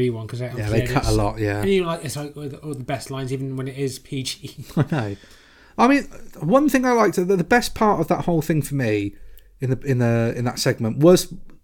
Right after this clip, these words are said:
Speaker 2: something Cena said, and it was that, "Look, for you, it's a lose-lose. Like, you either beat me, and then you have to, what was it, li-, live with yourself, carry yourself around the back, and blah, blah, blah, and you have to live up to whatever, or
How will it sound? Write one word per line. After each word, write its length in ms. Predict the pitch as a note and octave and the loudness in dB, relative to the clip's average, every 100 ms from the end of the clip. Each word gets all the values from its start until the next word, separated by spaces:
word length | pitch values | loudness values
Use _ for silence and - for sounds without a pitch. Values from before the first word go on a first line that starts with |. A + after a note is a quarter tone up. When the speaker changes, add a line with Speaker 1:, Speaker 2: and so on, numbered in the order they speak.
| - - | -18 -8
Speaker 2:
something 320 | C#3 A#2+ A#2+ | -6 -4 -2
Cena 280 | - A2+ G#2+ | -2 -2 -2
said, 240 | - G2 | -4 -4
and 100 | G#2+ | -4
it 100 | A#2+ | 2
was 160 | D3+ - | 2 2
that, 120 | - | 2
"Look, 280 | C3+ G#2 - - - | 0 0 -6 -20 -18
for 140 | - E3 | -6 -2
you, 320 | A3 A#3 G3 F3+ | 0 0 -2 -4
it's 160 | - | -2
a 40 | A3 | -2
lose-lose. 580 | A#3+ A3 A#3+ A3+ D3 | -2 0 2 2 2
Like, 240 | E3 D#3+ - _ _ _ _ _ _ | 2 0 -2 _ _ _ _ _ _
you 140 | F#3+ | 2
either 180 | B3 G#3+ | 4 2
beat 340 | - G3+ F#3+ | 6 6 6
me, 400 | A2+ G2+ A2+ D3 C#3+ _ _ - | -4 -2 -2 -2 -8 _ _ 0
and 160 | C3+ | 4
then 140 | D#3+ D#3 | 4 2
you 100 | C#3 | 0
have 220 | D#3 - | 0 0
to, 480 | D3+ D3 C#3+ C#3+ C3+ - _ _ - - _ _ _ _ _ | 2 4 4 2 -2 -12 _ _ -20 -20 _ _ _ _ _
what 80 | - | -6
was 80 | D3+ | -4
it, 100 | C#3 | 2
li-, 160 | C#3+ E3 | 2 2
live 240 | D3 D3+ D3 | 4 4 4
with 100 | C#3 | -2
yourself, 320 | C3+ C#3+ B2+ | 0 0 0
carry 240 | - C#3 | -2 -2
yourself 300 | C3+ C#3 B2+ | 0 0 0
around 120 | C3+ C3 | 0 -2
the 80 | |
back, 340 | B2 C3+ C3 - | 0 -2 -2 -4
and 120 | B2 | -2
blah, 100 | C3+ | -2
blah, 140 | B2 | -2
blah, 380 | A#2+ B2+ B2 B2 | -2 0 0 0
and 340 | A#2+ A#2 A#2 - _ _ _ _ _ _ _ _ _ _ _ _ _ _ | -2 -2 -6 -10 _ _ _ _ _ _ _ _ _ _ _ _ _ _
you 140 | E3+ B2+ | 0 0
have 100 | - | 0
to 80 | |
live 160 | B2+ B2 | 0 2
up 140 | B2+ | 0
to 160 | - B2+ | 0 0
whatever, 280 | B2 A#2 A#2 | 0 0 0
or 560 | A#2+ E3 C#3+ A#2+ B2 | 6 10 10 8 4